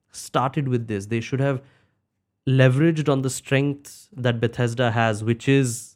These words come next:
uh, the quests, which is the story, which is the lore that they build around, uh, every world that they create. So I think they should have started with that and then shown some of the other features.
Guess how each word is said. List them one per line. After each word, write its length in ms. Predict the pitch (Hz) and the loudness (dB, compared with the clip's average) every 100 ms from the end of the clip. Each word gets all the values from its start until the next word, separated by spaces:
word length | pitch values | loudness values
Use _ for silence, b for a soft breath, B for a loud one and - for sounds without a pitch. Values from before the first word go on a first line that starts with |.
| - | -10
uh, 220 | 101 - | -8 -8
the 160 | 107 | -8
quests, 640 | 107 - 131 113 - - - | -6 0 2 0 -4 -12 -6
which 220 | 117 - | -6 -4
is 140 | 123 | -4
the 100 | 120 | -4
story, 480 | 117 - 123 110 104 | -8 -4 -2 0 -2
which 180 | 101 104 | -6 -6
is 140 | 113 | -4
the 100 | 113 | -2
lore 480 | 107 110 117 123 127 | 0 2 4 4 2
that 220 | 117 110 | 0 -4
they 80 | 110 | -4
build 340 | 104 110 107 107 | -4 -4 -4 -4
around, 480 | 107 107 107 104 95 b b b - | -2 -2 -2 -4 -10 b b b -6
uh, 240 | 101 101 - - | -4 -4 -6 -2
every 380 | 120 120 131 | -2 2 2
world 480 | 113 117 117 120 104 - | 2 2 4 4 0 -6
that 200 | 120 110 | -6 -4
they 100 | 104 | -4
create. 480 | 98 - 110 98 92 b b b b | -8 -6 -4 -4 -6 b b b b
So 400 | - 127 110 107 | -6 -2 -2 -2
I 120 | 117 | -2
think 240 | 117 196 | 0 2
they 100 | 170 | 2
should 280 | 160 - 156 | 0 0 0
have 240 | 131 135 123 | 2 0 -2
started 500 | - 104 117 151 147 | -6 -6 -4 -2 -2
with 160 | 147 | -2
that 200 | 139 135 | -2 -2
and 240 | 127 113 110 | -2 -4 0
then 220 | 139 151 | 0 0
shown 360 | - 143 135 131 | -2 0 0 0
some 160 | 131 | -2
of 140 | 123 120 | -2 -2
the 120 | 117 | -2
other 140 | 113 | -2
features. 540 | 113 117 113 123 123 | -4 -6 -4 -2 -2